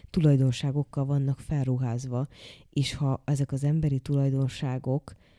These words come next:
ö, tehát ha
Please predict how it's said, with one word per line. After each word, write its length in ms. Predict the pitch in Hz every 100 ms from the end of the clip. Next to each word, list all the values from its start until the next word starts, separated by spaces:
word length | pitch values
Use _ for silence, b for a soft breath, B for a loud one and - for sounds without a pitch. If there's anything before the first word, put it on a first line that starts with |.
| b b _
ö, 400 | - 135 123 123 120 _ _ _ _ _ - - b b
tehát 220 | 143 - b b b -
ha 420 | - 143 135 151